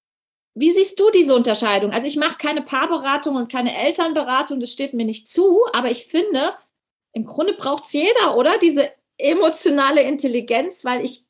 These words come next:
ich behaupte, steif und fest, äh, ha-, es,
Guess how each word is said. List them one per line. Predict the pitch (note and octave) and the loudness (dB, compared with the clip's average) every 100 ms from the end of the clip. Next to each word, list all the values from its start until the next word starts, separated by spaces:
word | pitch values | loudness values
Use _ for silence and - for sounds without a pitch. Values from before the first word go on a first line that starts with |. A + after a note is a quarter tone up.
| - | -10
ich | B3 - | -8 -6
behaupte, | - C4+ E4 G4+ - G3+ E3 - - | -4 2 2 2 -2 -4 -4 -6 -8
steif | - B3+ E4+ | 0 0 0
und | D4 C#4 | -4 -2
fest, | C4 D4 - - | -2 -2 -4 -8
äh, | - - | -10 -6
ha-, | B3 A#3 - | -4 -4 -6
es, | - | -8